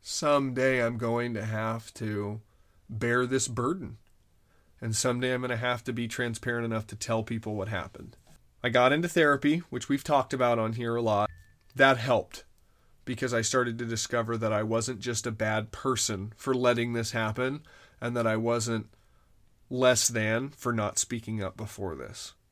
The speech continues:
I never did any research on it. I never looked into it because I was horrified that I was gonna find out that there was something wrong with me for never saying anything or doing anything.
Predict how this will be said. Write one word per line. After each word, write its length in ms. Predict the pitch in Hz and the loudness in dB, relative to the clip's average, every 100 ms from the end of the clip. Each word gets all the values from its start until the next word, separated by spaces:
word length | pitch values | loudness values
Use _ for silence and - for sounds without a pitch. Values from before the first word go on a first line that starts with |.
| _ _ _ _ _ - | _ _ _ _ _ 2
I 180 | 127 170 | 4 6
never 320 | 175 135 131 | 4 4 2
did 220 | 120 123 | 2 0
any 200 | 120 113 | 0 -2
research 520 | 117 156 - 175 160 165 | 0 2 4 4 2 2
on 180 | 147 151 | 2 2
it. 120 | 147 | -2
I 100 | 123 | -2
never 260 | 123 113 110 | -2 -2 -2
looked 240 | 113 110 | -4 -2
into 260 | 139 135 135 | 0 4 2
it 160 | 131 | 2
because 300 | 131 113 127 | -4 -4 -2
I 120 | 117 113 | 2 0
was 140 | 110 | 0
horrified 540 | - 127 120 123 113 113 | 0 0 2 2 2 2
that 100 | 104 | 0
I 80 | |
was 120 | 104 110 | 0 -2
gonna 160 | 113 | -6
find 300 | 110 104 104 | -2 -2 -2
out 200 | 104 107 | -2 -4
that 120 | 113 110 | -6 -6
there 120 | 107 | -4
was 120 | 113 | -2
something 340 | 123 113 104 | -4 -4 -6
wrong 320 | 101 101 98 85 | -2 -2 -2 -6
with 160 | 104 | -10
me 140 | 85 90 | -12 -12
for 160 | 104 | -10
never 240 | 101 87 95 | -10 -8 -8
saying 360 | - 139 143 | -2 0 0
anything 400 | 139 135 - 127 | -2 -4 -4 -4
or 80 | 117 | -4
doing 300 | 113 107 92 | -4 -4 -4
anything. 440 | 73 101 69 69 | -8 -12 -12 -14